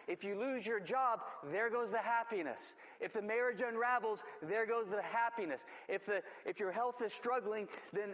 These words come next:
the happiness goes out the window. You see, happiness is a fair weather friend. Happiness stands with us on the mountaintop, but refuses to,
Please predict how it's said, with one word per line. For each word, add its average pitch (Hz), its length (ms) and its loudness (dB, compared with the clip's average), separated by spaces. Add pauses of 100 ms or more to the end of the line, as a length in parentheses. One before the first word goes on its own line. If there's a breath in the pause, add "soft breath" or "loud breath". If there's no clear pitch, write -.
(120)
the 190 100 4
happiness 214 540 0
goes 208 240 0
out 220 200 2
the 196 80 0
window. 214 300 0
You 202 200 0
see, 226 260 -2 (160 loud breath)
happiness 240 680 2 (220 loud breath)
is 196 140 0
a 208 60 2
fair 262 340 2
weather 226 300 2
friend. 170 380 0 (360 loud breath)
Happiness 262 480 0
stands 226 440 0
with 254 240 0
us 254 120 -2
on 262 140 0
the 226 60 0
mountaintop, 208 800 0
but 196 100 -2
refuses 202 800 0
to, 190 120 -2